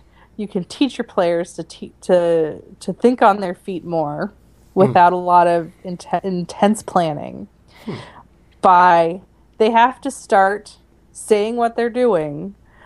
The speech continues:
Speaker 1: or they have to start asking pertinent questions and then say what they're going to do, or they get passed over.
Speaker 2: Right.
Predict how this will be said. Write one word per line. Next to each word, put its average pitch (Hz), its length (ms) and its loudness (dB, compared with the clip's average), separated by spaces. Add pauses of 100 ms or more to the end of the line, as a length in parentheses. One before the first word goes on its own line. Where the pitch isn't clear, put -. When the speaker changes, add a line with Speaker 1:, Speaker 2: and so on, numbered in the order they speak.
(180)
Speaker 1:
or 214 200 2
they 226 160 2
have 220 280 2
to 226 160 0
start 190 320 0
asking 175 440 0
pertinent 180 420 -4
questions 147 960 -4 (160)
and 180 180 -4
then 180 160 2
say 175 220 0
what 165 180 0
they're 165 160 2
going 160 300 -2
to - 100 -20
do, 151 380 -2 (380)
or 214 100 6
they 233 140 6
get 339 160 2
passed 254 320 2
over. - 440 2 (800)
Speaker 2:
Right. 123 300 -2